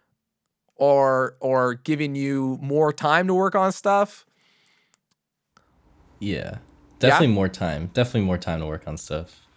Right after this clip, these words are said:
Speaker 2: but harder. Um, probably not.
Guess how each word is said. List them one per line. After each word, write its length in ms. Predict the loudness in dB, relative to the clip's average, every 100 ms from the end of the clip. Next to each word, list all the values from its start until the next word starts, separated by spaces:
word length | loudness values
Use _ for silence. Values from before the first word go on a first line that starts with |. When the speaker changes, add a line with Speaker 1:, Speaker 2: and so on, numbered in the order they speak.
| -4
Speaker 2:
but 300 | 0 0 -4
harder. 800 | -2 2 4 4 2 0 -2 -4 -2
Um, 1000 | 0 0 0 0 -2 -4 -6 -6 -10 -14 _ _ _ -4
probably 280 | -2 0 -2
not. 680 | -6 -6 -6 -4 -6 -8